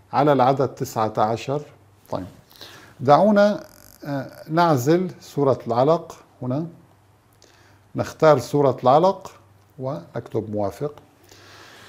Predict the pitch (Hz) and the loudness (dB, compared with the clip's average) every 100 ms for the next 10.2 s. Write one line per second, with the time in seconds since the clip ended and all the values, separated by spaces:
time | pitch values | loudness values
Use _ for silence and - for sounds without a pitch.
0 | - - - - - _ - 151 147 135 | -20 -20 -20 -20 -20 _ -4 2 4 6
1 | 175 156 151 139 147 151 160 143 135 127 | 6 8 6 6 2 4 6 6 4 4
2 | 120 120 110 - 139 135 147 - 123 120 | 4 0 -2 -4 0 0 0 0 -2 -2
3 | 110 127 123 113 113 131 120 110 127 - | -6 -6 -4 -4 -4 -2 0 0 -2 -2
4 | 156 185 - 165 170 175 185 185 123 - | -2 -2 -2 0 2 4 2 -4 -12 -16
5 | _ _ _ _ _ _ _ _ _ 131 | _ _ _ _ _ _ _ _ _ -4
6 | - - 101 92 - - - - - - | -4 -4 -2 -4 -8 -20 -20 -20 -20 -20
7 | _ _ _ - - _ _ _ _ _ | _ _ _ -20 -20 _ _ _ _ _
8 | - _ _ _ 135 139 214 220 214 160 | -20 _ _ _ -4 -4 0 2 2 2
9 | 160 156 - 131 180 147 139 143 123 127 | 0 -2 -2 -4 -2 2 2 2 2 0
10 | 156 | 0